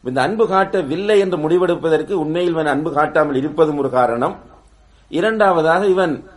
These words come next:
ஆரம்பத்தில் நடிப்பின் மூலம் காட்டிய அன்பும் ஒரு காரணம். ஆனால் நபிகள் நாயகம் ஸல்லல்லாஹு அலைஹி வஸல்லம் அவர்கள்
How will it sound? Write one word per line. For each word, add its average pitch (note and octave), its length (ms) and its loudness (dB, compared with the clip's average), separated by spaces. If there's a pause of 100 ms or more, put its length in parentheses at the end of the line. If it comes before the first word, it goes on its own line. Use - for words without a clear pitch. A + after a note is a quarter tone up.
(300)
ஆரம்பத்தில் G3 640 2 (720)
நடிப்பின் F#3 680 -4
மூலம் G3+ 320 0
காட்டிய E3 420 0
அன்பும் E3+ 320 -2
ஒரு D#3+ 120 -4
காரணம். F#2 400 -6 (720)
ஆனால் G3 280 0
நபிகள் G#3 320 -2
நாயகம் F#3 300 0
ஸல்லல்லாஹு D3+ 300 0
அலைஹி C#3 100 -2
வஸல்லம் B2 240 -8
அவர்கள் A2 280 -8